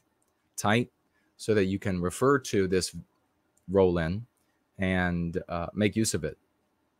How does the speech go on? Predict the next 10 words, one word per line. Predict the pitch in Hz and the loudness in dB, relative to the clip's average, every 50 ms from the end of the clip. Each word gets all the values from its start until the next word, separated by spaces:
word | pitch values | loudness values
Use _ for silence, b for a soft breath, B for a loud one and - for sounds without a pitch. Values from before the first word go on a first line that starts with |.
| _ _ _ _ - | _ _ _ _ -4
as | 92 92 90 85 85 | -2 -2 -2 -2 0
you | 92 90 87 87 | 0 0 0 0
encounter | - - 98 95 - - 104 104 107 107 98 104 92 85 | 0 -2 -4 -4 -4 -4 -4 -2 -2 0 0 0 0 -2
such | - - 95 90 - - | -2 -4 -4 -4 -4 -4
people | - 95 82 - 92 90 | -6 -6 -4 -2 -2 -2
in | 85 82 85 | -2 -2 -4
the | 80 | -6
future, | 78 - 95 92 92 - - 87 82 | -6 -2 -2 -2 -2 -2 -2 -4 -4
and | 82 80 b b b b b b | -4 -6 b b b b b b
maybe | 98 101 104 104 95 104 101 95 90 | 0 2 2 2 2 2 0 0 -2